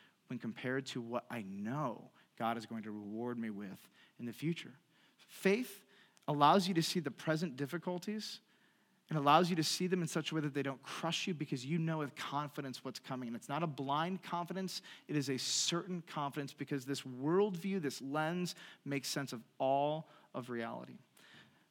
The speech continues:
Number two in your notes, if you could ask God for one thing, what would it be? Solomon, he asked for wisdom.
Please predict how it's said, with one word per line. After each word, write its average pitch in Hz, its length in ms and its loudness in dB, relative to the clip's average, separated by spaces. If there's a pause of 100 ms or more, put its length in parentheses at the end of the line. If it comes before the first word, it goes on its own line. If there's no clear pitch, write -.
Number 175 140 0
two 185 140 2
in 160 40 4
your 147 80 2
notes, 131 400 -2 (1160)
if 127 80 -10
you 151 60 0
could 190 100 8
ask 170 180 6
God 151 180 8
for - 60 -6
one 143 180 -4
thing, 135 160 -2
what 123 100 -2
would 117 100 -4
it 107 40 -10
be? 98 140 -12 (640)
Solomon, 170 400 8
he 151 160 6
asked 139 160 6
for 180 260 0 (1160)
wisdom. 117 420 -4